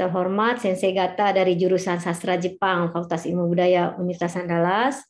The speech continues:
Yang terhormat Omi Keigo Sang dari Japan Education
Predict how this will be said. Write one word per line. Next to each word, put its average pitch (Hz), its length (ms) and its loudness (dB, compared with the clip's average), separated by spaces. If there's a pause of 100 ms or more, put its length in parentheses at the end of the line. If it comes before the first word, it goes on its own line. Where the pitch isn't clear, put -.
(500)
Yang 180 240 -2
terhormat 180 880 0
Omi 190 480 -2
Keigo 185 480 2
Sang 226 480 2
dari 185 320 0
Japan 180 400 0
Education 180 720 0